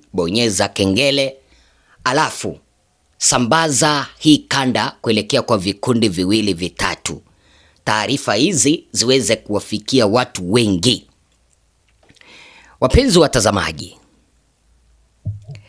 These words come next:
Samia Suluhu Hassan aliweza kuchokoza nyuki. Alichokoza nyuki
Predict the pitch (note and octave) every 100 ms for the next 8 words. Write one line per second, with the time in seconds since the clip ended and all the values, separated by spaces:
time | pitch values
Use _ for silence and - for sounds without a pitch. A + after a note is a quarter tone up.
0 | _ _ _ _ _ _ _ _ - -
1 | F3+ C4 C#4+ - F3 A3+ D#3+ G#3+ G#3 C3
2 | A2 D3 F#3 _ _ - C#3+ E3+ F#3+ D#3
3 | D3 B2 B2+ - F3+ D#3+ F3 D#3+ D3+ D3
4 | _ - C3 E3 - - - - _ _
5 | _ _ _ _ _ _ _ _ _ _
6 | _ _ _ _ - - - _ E3+ F#3
7 | F#3+ F#3 F#3+ F#3 C#4 C#4 G#3+ D3 C#3 C3+
8 | - D3 D3 B3+ - - G#2+ B2+ -